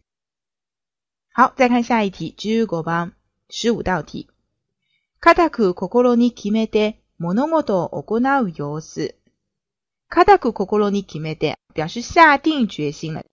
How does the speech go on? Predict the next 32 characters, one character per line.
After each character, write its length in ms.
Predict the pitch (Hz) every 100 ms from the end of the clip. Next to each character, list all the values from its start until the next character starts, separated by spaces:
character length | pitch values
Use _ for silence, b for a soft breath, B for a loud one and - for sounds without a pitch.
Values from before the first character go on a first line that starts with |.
| _
这 80 | 262
个 100 | 233
决 200 | 190 202
心 140 | 233
已 40 | 196
经 160 | 190
下 260 | 214 269 233
得 220 | 185 - -
非 160 | 302
常 140 | - 226
的 100 | 233
彻 260 | - 302
底 220 | - 139
了， 220 | 117 - -
所 100 | 165
以 60 |
是 120 | 151 202
下 200 | 320 302
定 160 | 277
决 160 | 233 240
心 160 | 262
要 180 | 269 233
做 240 | 233 320 269
某 220 | 175 -
事 140 | -
的 80 | 247
这 100 | 214
样 80 | 185
一 20 |
个 60 | 156
样 280 | 175 151
子。 200 | 147 -